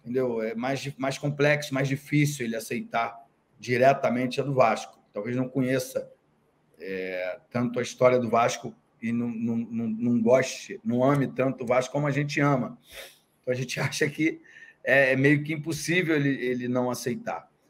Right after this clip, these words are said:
Mas tava viajando, todo mundo sabe, cheguei aqui hoje, vi os noticiários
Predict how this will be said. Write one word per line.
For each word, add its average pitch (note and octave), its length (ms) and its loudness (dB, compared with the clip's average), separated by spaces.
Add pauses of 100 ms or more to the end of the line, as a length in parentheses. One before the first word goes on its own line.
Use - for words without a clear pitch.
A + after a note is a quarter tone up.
(440)
Mas D#3+ 400 6 (360)
tava C3+ 160 6
viajando, D#3 460 6
todo D3 140 0
mundo C#3+ 160 -2
sabe, - 220 4
cheguei D3+ 220 2
aqui D3 160 -4
hoje, D3 220 0
vi C3+ 80 -2
os C#3+ 120 2
noticiários C#3 840 0